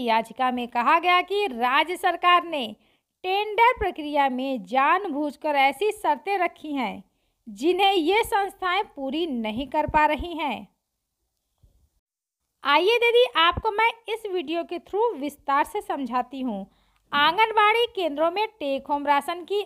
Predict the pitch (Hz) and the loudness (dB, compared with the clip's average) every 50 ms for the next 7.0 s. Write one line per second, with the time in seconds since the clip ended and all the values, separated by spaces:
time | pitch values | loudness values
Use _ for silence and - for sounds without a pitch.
0 | - - 269 269 269 262 311 320 330 349 - 427 440 427 427 381 311 269 254 247 | -4 -2 0 0 0 0 -2 -4 -4 -2 -2 -2 -2 -2 -2 -2 -2 -2 -2 -2
1 | 254 262 254 240 214 185 226 262 269 269 262 269 285 320 440 466 - _ _ _ | -2 -2 -2 -2 -2 0 2 4 4 4 2 0 -2 -4 -6 -6 -8 _ _ _
2 | _ _ _ - 330 349 349 359 349 - 453 440 415 392 370 320 311 294 254 240 | _ _ _ 0 2 4 4 4 2 0 0 2 4 4 4 2 2 0 0 0
3 | 233 _ - 285 294 302 302 294 311 330 381 415 - - - 294 - 269 277 262 | -4 _ -4 -2 -2 -2 0 2 2 2 2 0 -4 -6 -6 -6 -6 -8 -6 -2
4 | 262 294 320 339 - 349 330 277 285 277 277 277 294 349 403 440 427 - 370 359 | 2 2 2 2 0 -2 -2 -2 -2 -2 0 0 0 -2 -4 -6 -2 0 2 2
5 | 381 392 392 - - - 277 277 285 262 - - 320 339 359 359 359 370 370 381 | 2 2 -2 -4 -4 -2 -2 -2 -4 -6 -4 -2 0 0 -2 -2 -4 -4 -4 -4
6 | 262 233 247 269 269 302 277 226 220 208 220 220 202 185 208 196 196 196 202 202 | -2 -2 -2 -4 -4 -4 -4 -4 -2 -2 -2 -2 -4 -6 -10 -12 -10 -8 -8 -8